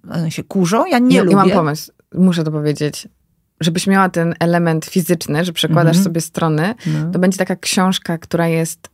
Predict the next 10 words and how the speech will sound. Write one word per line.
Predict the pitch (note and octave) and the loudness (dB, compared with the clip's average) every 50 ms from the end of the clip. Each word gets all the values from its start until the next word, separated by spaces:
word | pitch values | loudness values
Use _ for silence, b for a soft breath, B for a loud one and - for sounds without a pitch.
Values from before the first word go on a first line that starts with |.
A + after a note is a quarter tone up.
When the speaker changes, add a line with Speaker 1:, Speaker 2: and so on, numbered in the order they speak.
| _ _ | _ _
Speaker 2:
pusta, | - - G#3+ - - - - D3+ F3 A#3 D4+ D#4 - F3 | -4 -4 -4 -4 -2 -4 -2 -2 -2 -2 -4 -6 -6 -4
będziesz | F3+ F3 E3+ - | -2 -2 -2 -2
mogła | F3+ F3 F3 E3+ | -2 -2 -2 -2
sobie | - - E3+ E3 | -4 -4 -2 -2
na | E3 F3 E3+ | -2 -2 -2
nią | E3+ E3+ E3 E3 | -2 -2 -2 -2
wgrać | D3+ D3+ D3+ D#3+ E3+ F#3+ F#3 E3 - - - b b b b b _ _ | -4 -4 -2 0 0 2 0 0 -2 -6 -12 b b b b b _ _
jakby | D#3 D3+ D#3 D3+ D#3 D3+ _ _ _ _ _ _ _ _ - | -8 -6 -4 -4 -4 -6 _ _ _ _ _ _ _ _ -6
Kindlowy | - F#3 F3+ F3 E3+ E3 F3+ F#3 F3+ E3+ E3 D3+ D#3 | -2 0 2 2 2 2 2 2 2 0 0 -4 -6
plik | D#3 - - D#3+ D3+ F3+ C4+ D#4 - - - | -8 -6 -4 -4 -2 -2 -4 -4 -8 -14 -20